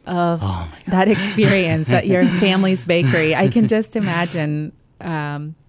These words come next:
Speaker 1: you know, growing up with smelling the baked, uh, bread every morning.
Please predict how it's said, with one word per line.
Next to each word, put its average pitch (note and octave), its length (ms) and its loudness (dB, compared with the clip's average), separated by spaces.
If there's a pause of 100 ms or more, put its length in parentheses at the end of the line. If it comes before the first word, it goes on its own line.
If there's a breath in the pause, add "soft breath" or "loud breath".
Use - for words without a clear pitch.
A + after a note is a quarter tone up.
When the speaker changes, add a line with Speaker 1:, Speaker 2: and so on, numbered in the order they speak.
(140)
Speaker 1:
you G3 140 0
know, F3 140 0
growing F#3 400 0
up D#3+ 460 -4
with D#3+ 160 -4 (160)
smelling D#3+ 800 -4
the D3 100 -10
baked, D3+ 440 -4 (600 loud breath)
uh, D#3+ 160 -6
bread D#3+ 520 0
every D#3+ 260 -2
morning. D#3 680 -6